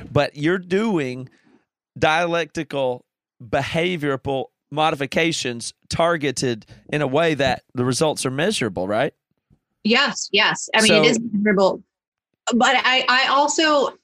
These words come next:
Speaker 2: I mean, I, the way things are run right now, just, it is true that the connection matters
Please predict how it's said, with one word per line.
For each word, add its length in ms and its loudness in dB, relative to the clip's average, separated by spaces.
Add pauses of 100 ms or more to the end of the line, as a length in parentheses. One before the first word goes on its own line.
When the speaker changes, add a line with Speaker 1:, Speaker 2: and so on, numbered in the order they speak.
(920)
Speaker 2:
I 100 4
mean, 200 6
I, 180 2 (840)
the 100 4
way 220 4
things 220 0
are 140 4
run 220 2
right 240 0
now, 520 2 (320)
just, 320 -4 (920)
it 140 0
is 220 2
true 340 4
that 220 0
the 480 2
connection 480 2
matters 600 0